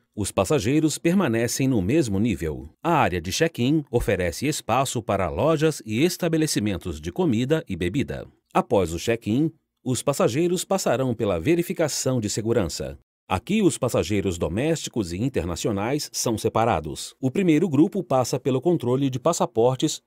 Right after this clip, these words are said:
enquanto o último passa diretamente para a central do lounge de espera, onde lojas,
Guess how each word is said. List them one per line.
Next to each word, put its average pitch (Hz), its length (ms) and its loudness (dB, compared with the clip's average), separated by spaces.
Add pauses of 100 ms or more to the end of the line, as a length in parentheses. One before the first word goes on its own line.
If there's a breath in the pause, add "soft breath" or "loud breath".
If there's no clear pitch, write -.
enquanto 110 480 2
o - 20 -4
último 165 460 0
passa 107 340 0
diretamente 131 680 -2
para 113 260 -2
a 113 60 -4
central 113 500 0
do 143 80 0
lounge 117 400 0
de 101 120 -4
espera, 82 540 0 (200)
onde 104 260 2
lojas, 147 500 2